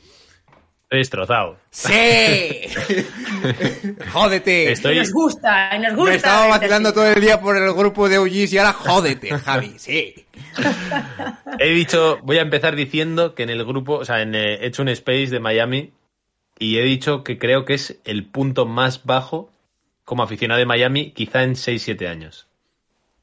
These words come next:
Speaker 1: Ojo.
Speaker 2: Javi, ¿sabes? Mira, Javi.
Speaker 3: Joder,
Speaker 2: Tú
Speaker 3: más bajo, más bajo que aquellas temporadas antes de que llegara
Speaker 2: Nah,
Speaker 3: Jimmy
Speaker 2: nada.
Speaker 3: Butler.
Speaker 1: No éramos tan infelices
Speaker 2: Javi,
Speaker 1: como ahora.
Speaker 2: Javi, tú pase lo
Speaker 1: O sea,
Speaker 2: que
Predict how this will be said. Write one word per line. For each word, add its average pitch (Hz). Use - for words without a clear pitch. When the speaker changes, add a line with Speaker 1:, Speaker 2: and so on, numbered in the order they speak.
Speaker 1:
Ojo. -
Speaker 2:
Javi, 147
¿sabes? 208
Mira, 107
Javi. -
Speaker 3:
Joder, 247
Speaker 2:
Tú -
Speaker 3:
más -
bajo, 226
más 214
bajo 226
que 240
aquellas 240
temporadas 226
antes 226
de 220
que 220
llegara 214
Speaker 2:
Nah, 160
Speaker 3:
Jimmy 147
Speaker 2:
nada. 202
Speaker 3:
Butler. 208
Speaker 1:
No 156
éramos 170
tan 165
infelices 147
Speaker 2:
Javi, 156
Speaker 1:
como 101
ahora. 92
Speaker 2:
Javi, 117
tú 254
pase 240
lo 208
Speaker 1:
O -
sea, 139
Speaker 2:
que -